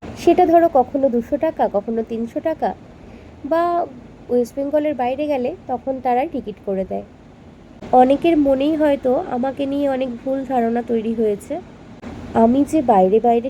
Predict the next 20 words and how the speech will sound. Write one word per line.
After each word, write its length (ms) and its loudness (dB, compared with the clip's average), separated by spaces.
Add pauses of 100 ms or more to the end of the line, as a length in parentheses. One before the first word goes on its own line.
সাজাতে 420 -4
চাই, 260 0 (260)
তার 180 0 (100)
জন্য 240 -4
হয়তো 360 -4 (640)
মেকআপের 480 0 (100)
চার্জ 240 0 (240)
অনেক 320 -2
বেশি 300 -2
লাগে। 280 -4 (1120)
না, 200 4 (380)
এটা 200 4 (100)
পুরোপুরি 480 2
ভুল। 400 -2 (1000)
তোমরা 400 6
আমার 200 2
স্টুডিওতে 600 -2
এসে 200 -4
সাজো, 360 -4 (840)
অথবা 400 4